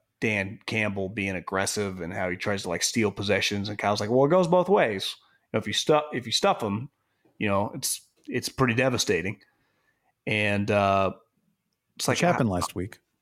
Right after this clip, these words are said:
Speaker 1: I, I would lean aggression. I would lean aggression. And if it's not raining, he has no excuse not to. And I just, you know, it's,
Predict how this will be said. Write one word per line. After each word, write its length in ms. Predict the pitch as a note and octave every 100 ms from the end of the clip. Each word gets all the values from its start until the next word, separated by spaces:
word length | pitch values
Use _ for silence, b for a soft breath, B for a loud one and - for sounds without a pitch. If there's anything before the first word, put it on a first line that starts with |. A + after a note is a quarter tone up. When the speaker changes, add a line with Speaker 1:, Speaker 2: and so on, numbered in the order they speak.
| - -
Speaker 1:
I, 120 | G2+ -
I 140 | C3
would 200 | E3+ F3
lean 200 | D#3+ D#3
aggression. 480 | C#3 B2 F#2+ - D#2+ _ _ _ _ B B _
I 140 | A#2 B2
would 160 | A#2
lean 180 | A#2 A2+
aggression. 400 | G2+ F2 - - - _ _ _ _ _ _ -
And 100 | A#2
if 80 | A2+
it's 140 | G2+
not 260 | C3 B2 A2
raining, 380 | B2 A#2+ A#2 G2+
he 120 | A2
has 180 | G2+ A2
no 240 | A2+ A2
excuse 440 | G2+ - A2 G2+
not 220 | F2 D#2 -
to. 160 | - - _ _ - _ _ _ _ _ -
And 140 | A2
I 120 | G#2+
just, 260 | G#2+ A2 - - -
you 80 | A2
know, 100 | G#2
it's, 300 | G2+ -